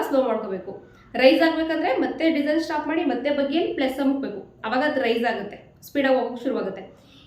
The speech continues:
ಈ ಕೆಲಸ ಮಾಡ್ಬೇಕು ನೀವು ಸರ್ವೋ ಮೋಟ್ರಲ್ಲಿ. ಅದೇ ರಾಲ್ಸನ್ ಮಷೀನ್ ಅಂತ ಅಂದಾಗ ಸ್ಪೀಡಾಗಿ ಹೋಗುತ್ತೆ. ಗೈಸ್, ಆ, ಕೆಲವ್ರು ಹೇಳ್ತಾರೆ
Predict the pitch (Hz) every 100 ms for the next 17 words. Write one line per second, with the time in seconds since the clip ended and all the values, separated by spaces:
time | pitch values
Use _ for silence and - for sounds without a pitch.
0 | - 269 392 415 294 320 269 262 254 240
1 | 214 466 - - 285 277 262 - 190 -
2 | - - 269 349 - - 349 339 330 330
3 | 311 302 294 285 294 330 - - - -
4 | - - - - 415 392 349 269 226 220
5 | 214 - 381 - 220 202 - 226 220 214
6 | - 269 320 370 262 285 269